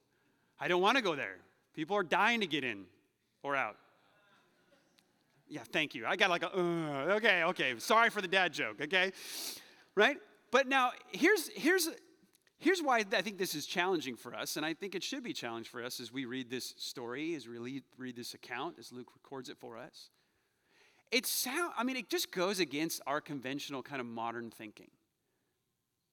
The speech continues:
Right? In, in our modern thinking, what we, what we say to ourselves is, "You know what, man? If it doesn't hurt anybody and it makes them happy, just leave them alone." I call it the hurt and happy test.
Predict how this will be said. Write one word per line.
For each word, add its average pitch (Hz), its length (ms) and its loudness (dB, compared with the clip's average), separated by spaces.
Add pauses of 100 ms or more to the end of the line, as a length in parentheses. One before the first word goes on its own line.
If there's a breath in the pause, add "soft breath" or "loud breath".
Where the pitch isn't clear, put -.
(140)
Right? 233 180 0
In, 262 200 0
in 285 40 4
our 302 140 4
modern 285 280 4
thinking, 226 300 -2
what 196 80 0
we, 233 80 -2
what 202 380 -4
we 247 100 -2
say 220 180 0
to 196 80 0
ourselves 165 440 0
is, 139 120 -4
"You 202 60 -2
know 294 120 2
what, 277 100 0
man? 247 200 -2 (260 loud breath)
If 190 140 2
it 190 60 -2
doesn't 349 300 4
hurt 226 240 2
anybody 123 480 -6 (480)
and 220 120 6
it 233 60 2
makes 285 240 4
them 294 140 2
happy, 214 420 2
just 294 220 -2
leave 415 120 6
them 427 100 -2 (200)
alone." - 120 0 (1700)
I 170 80 -2
call 208 160 6
it 185 40 0
the 165 60 -6
hurt 180 220 0
and 160 60 -6
happy 170 240 -4
test. - 440 -12